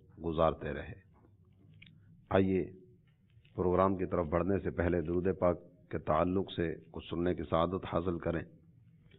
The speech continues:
مولا مشکل کشا علی المرتضی کرم اللہ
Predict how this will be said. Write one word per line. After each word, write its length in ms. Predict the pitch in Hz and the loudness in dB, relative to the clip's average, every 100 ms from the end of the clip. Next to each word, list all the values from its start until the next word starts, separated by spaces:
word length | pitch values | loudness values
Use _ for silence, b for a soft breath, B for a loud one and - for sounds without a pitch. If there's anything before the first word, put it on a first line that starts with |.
| b b b 85 | b b b 2
مولا 140 | 101 | 4
مشکل 340 | 104 98 120 | 4 2 -2
کشا 500 | 110 104 104 101 92 | -2 -2 4 4 4
علی 280 | 95 107 101 | 2 0 0
المرتضی 600 | 95 90 85 87 90 90 | -2 -2 -4 0 2 2
کرم 280 | 90 87 87 | 0 0 0
اللہ 360 | 85 87 87 | 0 2 2